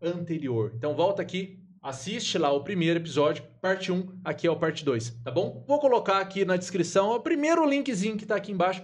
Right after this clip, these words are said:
vai ser esse episódio, parte um. Nós estávamos falando sobre maçonaria aqui diante, é, do Thiago Xavier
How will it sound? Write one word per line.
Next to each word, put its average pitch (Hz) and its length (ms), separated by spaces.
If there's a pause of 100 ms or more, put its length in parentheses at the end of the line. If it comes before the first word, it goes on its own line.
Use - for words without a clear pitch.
(280)
vai 175 140
ser 170 180
esse 160 180
episódio, 143 560 (340)
parte 147 540
um. 190 480
Nós 123 160
estávamos 151 320
falando 160 320
sobre 156 640
maçonaria 170 1300
aqui 131 680
diante, 143 600 (340)
é, 131 1120
do 123 440 (280)
Thiago 196 360
Xavier 180 640